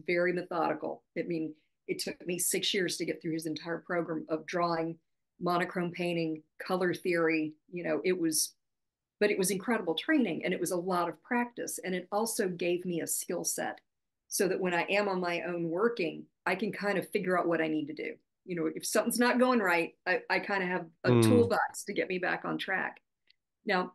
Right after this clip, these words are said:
Speaker 1: that was very beneficial for me because of what my goal was, you know, and, and I would, I would say to anybody any student who wants to learn to draw and paint representationally, having a strong foundation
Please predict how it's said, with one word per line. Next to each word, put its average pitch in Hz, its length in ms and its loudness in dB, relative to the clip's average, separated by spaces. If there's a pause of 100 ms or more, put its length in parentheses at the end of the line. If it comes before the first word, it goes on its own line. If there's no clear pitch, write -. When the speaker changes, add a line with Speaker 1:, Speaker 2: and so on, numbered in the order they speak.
(120)
Speaker 1:
that 220 260 2
was 190 180 2
very 185 260 4
beneficial 175 580 -4
for 214 100 -6
me 247 200 4
because 180 320 0
of 160 100 -2
what 165 160 -4
my 147 80 -4
goal 170 320 -2
was, - 460 -8 (100)
you 190 100 -8
know, 180 120 -2
and, 180 140 -2
and 190 220 0
I 202 120 4
would, 226 180 2 (300)
I 190 100 2
would 202 180 0
say 190 160 0
to 180 200 -4
anybody 170 580 0 (680)
any 214 200 2
student 165 460 -2 (100)
who 185 200 -2
wants 170 320 -4
to 180 100 -4
learn 165 180 -2
to 165 80 0
draw 170 200 -2
and 165 100 -4
paint 175 260 -6
representationally, 156 1080 -4 (120)
having 180 340 -4
a 165 60 -2
strong 175 680 -2
foundation 160 800 0